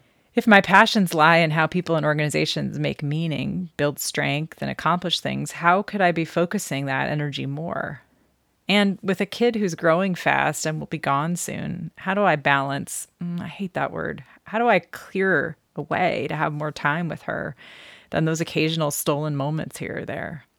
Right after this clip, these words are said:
I found as I kept doing these morning pages that I was kind of enjoying it. And then came the bumpy days. When I really got down to the heart of the matter, I would find that the closer I got, the less I wanted to write.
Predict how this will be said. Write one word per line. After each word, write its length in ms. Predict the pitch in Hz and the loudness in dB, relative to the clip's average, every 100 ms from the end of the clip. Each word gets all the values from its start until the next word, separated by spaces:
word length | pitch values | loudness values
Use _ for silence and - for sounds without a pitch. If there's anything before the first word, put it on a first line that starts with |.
| _ _ _ _ _ _ _ _ _ - | _ _ _ _ _ _ _ _ _ 0
I 80 | 190 | 2
found 280 | 254 269 330 | 4 4 6
as 100 | 240 | 6
I 100 | 175 | 6
kept 280 | 208 - | 4 2
doing 300 | 165 180 185 | 2 2 4
these 180 | 165 151 | 2 0
morning 320 | 156 165 170 | 0 0 0
pages 520 | 165 151 131 135 147 156 | 0 -2 -4 -4 -4 0
that 120 | 156 | 4
I 120 | 165 | 6
was 320 | 170 160 - | 4 0 -6
kind 240 | - 151 214 | -10 -8 -6
of 80 | |
enjoying 600 | 175 123 - 160 262 190 | -4 -4 -4 -2 -2 -2
it. 240 | - - - - _ _ _ _ | -4 -6 -10 -20 _ _ _ _
And 160 | 156 151 | -4 2
then 280 | 170 185 190 | 2 2 0
came 240 | 175 160 | -2 -2
the 80 | 160 | 0
bumpy 400 | 147 135 131 - | -2 -4 -6 -8
days. 460 | - 120 - - - _ _ | -6 -8 -10 -14 -16 _ _
When 120 | 151 | -2
I 40 | 160 | 2
really 260 | 180 208 | 4 4
got 200 | 208 185 | 6 6
down 260 | 160 156 165 | 4 2 0
to 100 | 156 | -4
the 80 | 143 | 0
heart 240 | 151 151 | 2 2
of 60 | 143 | 0
the 60 | |
matter, 440 | 139 135 135 139 - - - - _ - | -2 -2 -2 -4 -6 -16 -20 -20 _ -2
I 100 | 165 | 0
would 140 | 170 | 2
find 380 | - 170 175 190 | 4 6 6 4
that 80 | - | 2
the 100 | - | -4
closer 540 | - 156 170 - - | -4 -4 -2 -2 -2
I 100 | - | -2
got, 440 | - 139 139 - - | 0 2 2 0 -6
the 100 | 156 | -8
less 320 | 147 147 131 | -4 -4 -2
I 80 | 143 | -4
wanted 300 | 139 139 151 | -4 -6 -6
to 100 | - | -6
write. 400 | - - - | -4 -4 -6